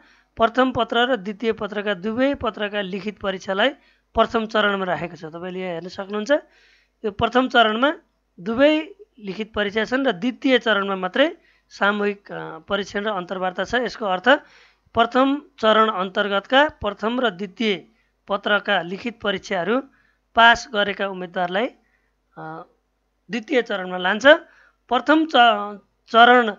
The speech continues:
भनेको प्रथम पत्र र द्वितीय पत्र दुवै हो भन्ने कुरा इन्जिनियरिङ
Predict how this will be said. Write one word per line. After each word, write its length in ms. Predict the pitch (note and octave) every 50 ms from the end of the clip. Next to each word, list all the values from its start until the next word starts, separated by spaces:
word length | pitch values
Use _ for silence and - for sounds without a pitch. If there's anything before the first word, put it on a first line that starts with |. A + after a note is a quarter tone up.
| _ _ _
भनेको 440 | - D#3 E3 G3 G#3+ G#3+ D4 D#4+ E4+
प्रथम 600 | F4+ - _ _ _ - - G#3+ - - B3 A3+
पत्र 240 | F#3+ A3+ G#3 - A3+
र 200 | G#3+ A3+ A#3+ D4
द्वितीय 380 | A#3+ F#3+ G3 G3 F#3 - G#3+ G3
पत्र 360 | F#3+ D3 C#3 - G3 G#3 A3 -
दुवै 300 | - G#3+ A3 A3+ A#3 G#3+
हो 320 | F#3+ F#3 F#3+ F#3+ G3 F#3+ _ _ _ _ _ _ _ -
भन्ने 220 | D3+ D3+ E3+ F#3
कुरा 180 | F3 F#3 G3+ G#3+
इन्जिनियरिङ 600 | A3+ G3+ F3+ F3+ F3 F3+ F3 F3 E3+ E3+ F3 F3